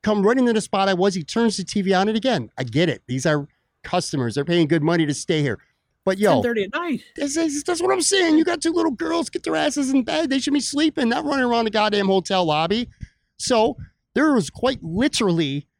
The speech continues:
Speaker 1: not a single place for me to record. But me being the dedicated podsman that I am, continuing my search, I went into the weight room. I said, "All right, well, that should be quiet." Well, there's no table, there's no chairs, it's impossible. Then I come outside,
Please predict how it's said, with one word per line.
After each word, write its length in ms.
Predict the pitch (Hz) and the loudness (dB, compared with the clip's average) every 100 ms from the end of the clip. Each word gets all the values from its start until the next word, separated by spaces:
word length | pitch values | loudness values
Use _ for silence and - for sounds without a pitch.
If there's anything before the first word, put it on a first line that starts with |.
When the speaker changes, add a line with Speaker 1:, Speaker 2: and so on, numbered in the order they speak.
| _ _ _ | _ _ _
Speaker 1:
not 320 | 147 170 175 - | 2 2 2 0
a 80 | 151 | -4
single 420 | - - 175 185 | -2 2 2 2
place 300 | 185 180 175 | 2 0 0
for 80 | - | 2
me 140 | 160 | 4
to 80 | 165 | 4
record. 460 | 147 139 196 175 110 _ _ _ | 0 2 2 2 0 _ _ _
But 220 | 156 180 - | 2 2 2
me 200 | 165 190 | 4 6
being 280 | 180 180 190 | 4 4 4
the 80 | |
dedicated 720 | 147 165 180 180 - 180 180 165 | 2 2 0 -2 -2 0 0 -2
podsman 500 | 175 190 208 160 147 | -2 -2 0 0 2
that 100 | 143 | 2
I 100 | 131 | 2
am, 360 | 120 127 180 - _ _ _ - | 0 0 -2 -4 _ _ _ -2
continuing 480 | 175 - 175 190 | -2 0 0 2
my 100 | 196 | 2
search, 480 | 190 - 165 175 - _ _ _ | 0 0 0 0 -2 _ _ _
I 100 | 160 | 2
went 220 | 160 175 | 4 4
into 200 | 170 151 | 2 2
the 80 | 156 | 0
weight 280 | 120 123 156 | 2 0 2
room. 320 | 170 208 254 - | 2 2 0 -4
I 60 | 143 | -8
said, 180 | - 139 | -2 2
"All 80 | 143 | 2
right, 140 | 160 | 2
well, 100 | 147 | 2
that 220 | 139 185 | 2 -2
should 140 | - 190 | -6 -6
be 60 | |
quiet." 520 | 147 - 127 123 135 - _ _ - | -6 -4 -2 0 0 -4 _ _ 0
Well, 80 | 156 | 2
there's 160 | 147 | 4
no 140 | 160 165 | 2 2
table, 380 | - 165 165 165 | 2 2 4 2
there's 160 | 147 | 0
no 100 | 156 | 0
chairs, 380 | 147 147 143 143 | -2 0 0 0
it's 100 | 135 | -2
impossible. 640 | 139 123 135 123 104 87 _ _ _ _ | -4 -2 -2 -4 -8 -14 _ _ _ _
Then 220 | 117 226 | 2 2
I 60 | 285 | 2
come 160 | 220 | 2
outside, 500 | 208 175 196 170 101 | 2 0 0 0 0